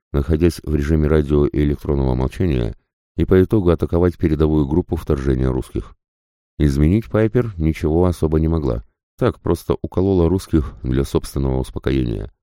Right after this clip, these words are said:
При этом, правда, потеряла крейсер, но на войне так бывает. Удержать такое количество боевых кораблей царя Константина вблизи кольца перехода силами, имеющимися в нашем распоряжении, не было никакой возможности, отрезал Нейтан Джонс,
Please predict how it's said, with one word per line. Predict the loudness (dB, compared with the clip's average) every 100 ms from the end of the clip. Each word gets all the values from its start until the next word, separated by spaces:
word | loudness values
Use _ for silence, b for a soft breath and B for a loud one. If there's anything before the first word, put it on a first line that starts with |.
| _ _ _ _ -2
При | 2
этом, | 2 2
правда, | 2 0 0
потеряла | -2 0 0 0
крейсер, | -2 -4 -4 -8 -12 _ _ _
но | 0 2
на | 4
войне | 4 2 2
так | 0
бывает. | 0 0 0 -4 -14 _ _ _ _ _ _ -4
Удержать | -2 0 2 2 2
такое | 0 2 2 2
количество | 0 0 -2 -2 -4
боевых | 0 0 0 -2
кораблей | -4 -2 0 0
царя | 0 -2 -2
Константина | -2 -4 -2 -2 0 0 0 -2
вблизи | -2 -2 0 0
кольца | 0 -2 -2
перехода | -2 -2 0 -2 0 0 -2
силами, | -2 0 0 0 -2
имеющимися | 0 0 0 0 -2 -2 -2
в | -2
нашем | -2 -2 -4
распоряжении, | -2 -4 0 2 2 2 0 -6 _ _ _ -2
не | 2 2
было | 4
никакой | 2 2 0 0
возможности, | 2 0 0 -2 -6 -10 -10 _ _ _ _
отрезал | -6 0 0 2 0
Нейтан | 0 0 -2
Джонс, | 2 0 -2